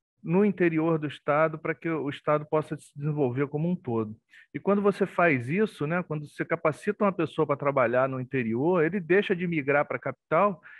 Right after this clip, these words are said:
e desenvolve, né, desenvolve o,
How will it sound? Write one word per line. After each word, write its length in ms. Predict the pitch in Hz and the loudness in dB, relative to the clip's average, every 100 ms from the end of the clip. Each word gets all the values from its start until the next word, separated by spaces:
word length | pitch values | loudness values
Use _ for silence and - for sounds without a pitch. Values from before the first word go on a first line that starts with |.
| - | -10
e 80 | 190 | -6
desenvolve, 840 | 180 214 254 214 170 208 202 160 | -4 -2 0 2 2 4 2 0
né, 180 | 175 202 | -2 -2
desenvolve 840 | 147 156 180 143 156 185 175 196 | -4 -6 -6 0 2 2 2 0
o, 680 | 185 170 147 135 131 117 - | 0 -2 -2 -2 -4 -6 -12